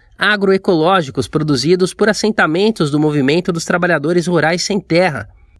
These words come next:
Além de acompanhar ações da campanha Vamos Precisar de Todo Mundo, articulada pela Frente Brasil Popular e pela Frente Povo Sem Medo,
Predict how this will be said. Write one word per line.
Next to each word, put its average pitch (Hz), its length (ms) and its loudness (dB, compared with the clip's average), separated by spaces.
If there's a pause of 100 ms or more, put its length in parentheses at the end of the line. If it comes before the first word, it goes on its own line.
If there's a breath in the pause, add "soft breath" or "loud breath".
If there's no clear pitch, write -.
(120)
Além 151 280 0
de 160 80 0
acompanhar 151 500 0
ações 151 340 0
da 147 100 0
campanha 147 440 0
Vamos 156 360 0
Precisar 165 640 0
de 135 120 -6
Todo 151 280 0
Mundo, 151 340 2
articulada 139 640 0
pela 135 220 0
Frente 139 320 -4
Brasil 127 320 -2
Popular 143 500 0
e 135 60 -6
pela 135 260 0
Frente 151 380 -4
Povo 180 400 0
Sem 196 240 2
Medo, 156 360 2